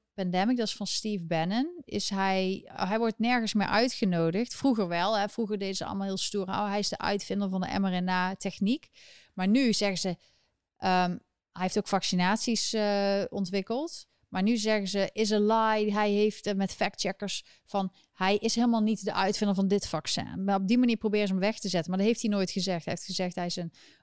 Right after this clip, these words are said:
eh, uitvinder van die techniek. Maar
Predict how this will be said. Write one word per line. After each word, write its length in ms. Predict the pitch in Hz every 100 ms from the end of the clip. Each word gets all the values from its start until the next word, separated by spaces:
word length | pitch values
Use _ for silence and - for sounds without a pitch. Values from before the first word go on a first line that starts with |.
| _ _ _
eh, 140 | 190 -
uitvinder 560 | 226 294 - 254 233
van 380 | 196 185 185 190 _
die 140 | 196
techniek. 600 | 175 170 - 220 190 - _ - - _
Maar 420 | 196 202 226